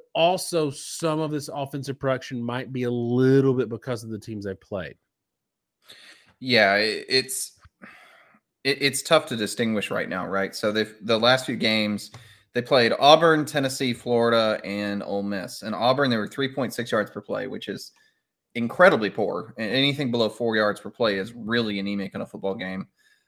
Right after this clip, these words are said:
Speaker 2: Uh, Tennessee, four point eight six yards per play, which is pretty terrible. It wasn't just that Tennessee bombed on them. They did not move the ball on Tennessee either. Uh, then Florida, they came around and did seven point five yards per play. And then last,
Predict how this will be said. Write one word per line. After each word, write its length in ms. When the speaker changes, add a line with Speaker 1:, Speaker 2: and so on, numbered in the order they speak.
Speaker 2:
Uh, 240
Tennessee, 500
four 200
point 240
eight 220
six 240
yards 240
per 80
play, 280
which 180
is 80
pretty 260
terrible. 640
It 180
wasn't 320
just 200
that 100
Tennessee 320
bombed 340
on 140
them. 140
They 100
did 140
not 180
move 180
the 100
ball 320
on 100
Tennessee 360
either. 460
Uh, 320
then 160
Florida, 420
they 80
came 240
around 220
and 100
did 160
seven 320
point 260
five 280
yards 280
per 120
play. 480
And 120
then 140
last, 380